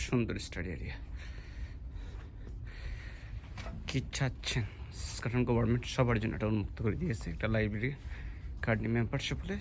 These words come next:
যে কোনো বই নিতে পারবেন। মেম্বারশিপ না হলে এসে এখানে বসে বসে পড়তে পারবেন। দেখেন how nice that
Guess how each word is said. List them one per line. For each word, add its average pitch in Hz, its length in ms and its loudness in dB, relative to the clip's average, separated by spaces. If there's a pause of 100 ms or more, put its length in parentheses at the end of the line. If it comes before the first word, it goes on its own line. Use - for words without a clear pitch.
(120)
যে 117 120 0
কোনো 120 160 2
বই 110 140 2
নিতে 98 200 -2
পারবেন। 101 260 -2 (120)
মেম্বারশিপ - 500 0
না 107 100 4
হলে 156 220 0
এসে - 180 -2
এখানে 117 280 0
বসে - 180 -2
বসে - 220 -4
পড়তে - 260 -4
পারবেন। - 240 -6 (1160)
দেখেন 98 280 0
how 110 120 0 (140)
nice 107 300 -2
that 98 160 -8